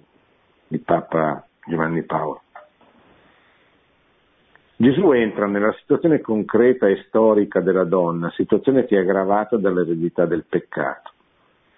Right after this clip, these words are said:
Questa eredità si esprime tra l'altro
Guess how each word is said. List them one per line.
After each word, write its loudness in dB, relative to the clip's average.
Questa 0
eredità 2
si 4
esprime 2
tra 0
l'altro -2